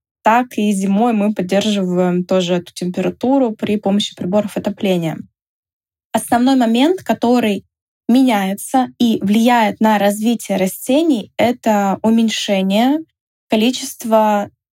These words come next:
солнечного света, которое поступает, э, в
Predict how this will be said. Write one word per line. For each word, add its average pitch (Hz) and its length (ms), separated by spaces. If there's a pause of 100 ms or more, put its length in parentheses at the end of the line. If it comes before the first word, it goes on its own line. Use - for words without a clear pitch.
(160)
солнечного 226 580
света, 214 540 (140)
которое 190 360
поступает, 185 800
э, - 20
в 180 920